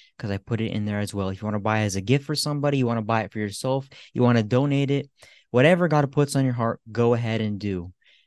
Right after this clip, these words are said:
But without wasting any time, let's go ahead and get into today's episode about consistency. I'm pretty sure a lot of you struggle with this,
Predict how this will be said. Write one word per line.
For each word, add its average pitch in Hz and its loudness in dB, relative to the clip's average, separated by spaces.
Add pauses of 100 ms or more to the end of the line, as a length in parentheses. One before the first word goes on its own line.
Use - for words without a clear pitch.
(340)
But 123 2
without 127 2
wasting 127 0
any 120 0
time, 113 -4
let's 117 -4
go 123 0
ahead 113 0
and 104 -2
get 110 -2
into 107 -6
today's 107 -4
episode 104 -4
about 104 -4
consistency. 104 -4
I'm 104 -4
pretty 147 0
sure 143 -2
a 135 4
lot 143 2
of 127 -4
you 131 -2
struggle 120 0
with 110 -2
this, 113 -2